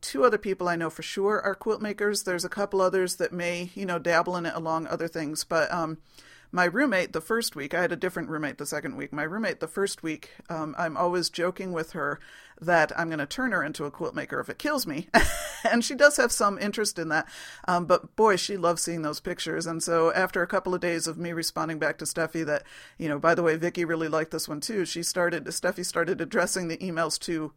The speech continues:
me and Vicky, which Vicky got the biggest kick out of. <laughs> So thank you on Vicky's behalf as well. Um, so again, thank you so much, Steffi, for that. I really, really appreciated that. That was just so much fun for me and a bunch of other people as well.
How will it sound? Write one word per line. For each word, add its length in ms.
me 220
and 200
Vicky, 300
which 240
Vicky 300
got 180
the 60
biggest 480
kick 180
out 160
of. 120
<laughs> 60
So 100
thank 640
you 140
on 200
Vicky's 360
behalf 400
as 160
well. 280
Um, 300
so 180
again, 220
thank 200
you 80
so 260
much, 240
Steffi, 380
for 100
that. 160
I 60
really, 480
really 440
appreciated 800
that. 200
That 140
was 160
just 400
so 300
much 240
fun 320
for 200
me 260
and 180
a 40
bunch 220
of 80
other 160
people 380
as 200
well. 280